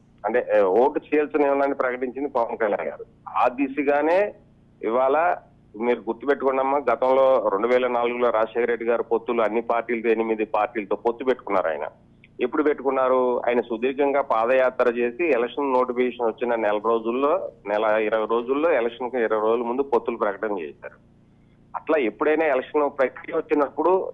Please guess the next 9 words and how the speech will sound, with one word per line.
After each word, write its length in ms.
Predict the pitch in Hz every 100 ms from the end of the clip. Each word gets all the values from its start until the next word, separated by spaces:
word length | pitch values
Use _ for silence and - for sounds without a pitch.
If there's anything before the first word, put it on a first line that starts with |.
| 123
దాని 140 | 113
అవసరాన్ని 460 | 110 123 147 151 139
బట్టి 260 | 135 139
పొత్తులు 360 | 151 127 - 139
అనేది 260 | 131 131
ఉంటది. 240 | 123 117 120
కానీ 300 | 127 156 170 - - - _ -
ముందు 320 | 95 104 131 160
నుంచే 640 | 170 156 170 165 160 147